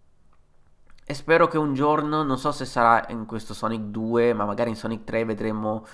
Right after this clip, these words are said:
un pochino più ambientazioni, ehm, riguardo, che riguarda-, che riguardano i giochi, insomma, quindi magari un Chemical Plant, magari no, magari un Sky Sanctuary, non lo so.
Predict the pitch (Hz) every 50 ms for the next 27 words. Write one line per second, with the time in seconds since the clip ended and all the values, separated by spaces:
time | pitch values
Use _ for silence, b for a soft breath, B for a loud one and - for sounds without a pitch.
0 | B B B B B - 117 110 104 - 113 110 - - 127 120 117 117 113 -
1 | - 110 113 110 107 110 110 110 110 - - 110 110 110 110 113 113 110 110 110
2 | 107 - - - - 110 107 104 101 101 101 104 101 101 104 101 - - - 101
3 | 101 98 98 95 95 92 - 50 - - - - - - - - - - - _
4 | _ - _ _ - _ _ _ - 120 117 113 107 110 107 107 107 107 101 98
5 | 101 101 101 98 - - - - - - - - - - - - - - - -
6 | - - - - 127 135 131 151 139 120 135 123 - - 151 147 147 131 147 143
7 | 127 135 131 120 113 107 101 107 95 95 98 - - - 101 98 92 - - 98
8 | 98 101 104 104 101 101 101 98 101 101 101 101 104 101 101 104 104 104 107 107
9 | 107 104 104 101 104 110 110 107 104 101 - 113 110 110 - 107 107 110 113 120
10 | 117 113 113 110 - 113 120 113 - B B B B B B B B B B B
11 | B B B B - - 101 101 104 101 98 101 104 104 98 95 98 101 110 113
12 | 110 107 107 104 104 101 104 - 123 110 107 104 - 120 110 110 110 110 107 -
13 | 120 110 110 110 123 143 190 208 170 123 - - 92 - - B